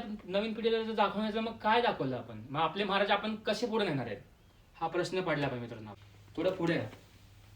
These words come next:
तर तुम्ही हे जे बघताय, हे बघा, थोडा इथं कचरा आलेला आहे. हे बघा, ही जी तुम्ही वाट बघताय पूर्ण, ही जी वाट दिसते तुम्हाला, ही वाट दिसते, ही खूप जास्त पाऊस पडला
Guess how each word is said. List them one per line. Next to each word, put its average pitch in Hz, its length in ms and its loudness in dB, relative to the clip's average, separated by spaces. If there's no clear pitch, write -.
तर - 100 -8
तुम्ही 185 160 0
हे 180 140 4
जे 190 80 6
बघताय, - 440 6
हे 143 60 2
बघा, 120 180 2
थोडा 156 140 12
इथं 165 160 6
कचरा 170 340 6
आलेला 127 200 6
आहे. 135 100 -2
हे 143 60 2
बघा, 120 240 0
ही 151 80 0
जी 170 80 4
तुम्ही 175 220 2
वाट 165 180 10
बघताय 139 380 2
पूर्ण, 120 260 2
ही 139 120 -4
जी 147 100 2
वाट 156 180 6
दिसते 156 280 0
तुम्हाला, 143 260 4
ही 147 60 4
वाट 156 160 4
दिसते, 151 280 -4
ही 175 160 -14
खूप 196 200 0
जास्त 165 280 -2
पाऊस 165 280 2
पडला 113 300 -6